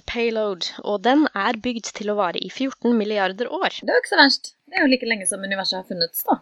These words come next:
Speaker 2: sånn cirka.
Speaker 1: Ja, ikke sant? Så det er en sånn, eh, liten gadget som, eh, dyttet inni der, som heter en ARC.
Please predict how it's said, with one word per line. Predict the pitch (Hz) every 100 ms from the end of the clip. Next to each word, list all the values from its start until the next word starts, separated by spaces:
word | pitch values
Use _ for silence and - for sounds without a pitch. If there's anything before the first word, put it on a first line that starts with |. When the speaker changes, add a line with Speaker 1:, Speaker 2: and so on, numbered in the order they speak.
| -
Speaker 2:
sånn | 226
cirka. | 214 - 202 170 _ _ _ -
Speaker 1:
Ja, | 285 302
ikke | 262
sant? | 285 349 - - - _
Så | - 294
det | 320
er | 277 269
en | 294
sånn, | 285 277 277
eh, | 285
liten | 285 262 - 240 233
gadget | 196 403 - - - -
som, | - 285 277
eh, | 277 269 269 269 262 262
dyttet | 240 - 196 -
inni | 214
der, | 214 359 - -
som | - 240
heter | 226 208 - 196 185 - - -
en | 175 - -
ARC. | 208 - - - -